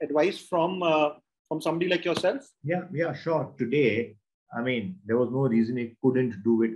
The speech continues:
Speaker 2: earlier, but covid, frankly, accelerated, right? I mean, there was no reason we could not have this meeting pre-covid.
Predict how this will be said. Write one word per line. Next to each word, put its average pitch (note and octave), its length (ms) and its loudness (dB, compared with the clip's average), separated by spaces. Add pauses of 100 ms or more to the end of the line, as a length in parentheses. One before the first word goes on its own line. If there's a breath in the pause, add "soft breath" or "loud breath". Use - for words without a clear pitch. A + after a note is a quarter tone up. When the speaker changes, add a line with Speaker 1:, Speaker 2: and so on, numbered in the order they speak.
Speaker 2:
earlier, G#2 420 -2
but A2+ 120 -4 (160)
covid, A#2+ 320 2 (100)
frankly, A2+ 640 -6
accelerated, G#2 840 -6
right? B2+ 240 -4 (280)
I B2 40 -2
mean, B2+ 120 -2
there B2+ 100 4
was B2+ 120 4
no C#3 180 4
reason A#2 380 0
we A#2 160 -2
could A2+ 180 0
not A#2 240 -2 (120)
have A#2+ 220 -2 (100)
this C3 280 2
meeting A2+ 600 -2 (340)
pre-covid. B2 600 2